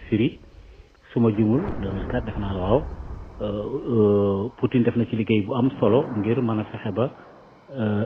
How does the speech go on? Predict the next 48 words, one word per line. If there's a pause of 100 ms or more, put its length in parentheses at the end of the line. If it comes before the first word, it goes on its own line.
(160)
euh, (200)
ka
fay
président (120)
tey
jii, (840)
euh,
di (500)
Bachar
al-Assad,
ñu
fexe
ba (200)
aar
ko,
aar
armée
am.
Loolu
Russie
moo
ko
defoon.
Ñoom
nag
nee
ñu (760)
suñ
duggee
ci
xeex
bi
ñoom
américains
yi, (160)
ñu
itam
duñ
leen
seetaan
noonu. (320)
Loolu
nag (160)
Vladimir
Poutine
moo
ko
wax.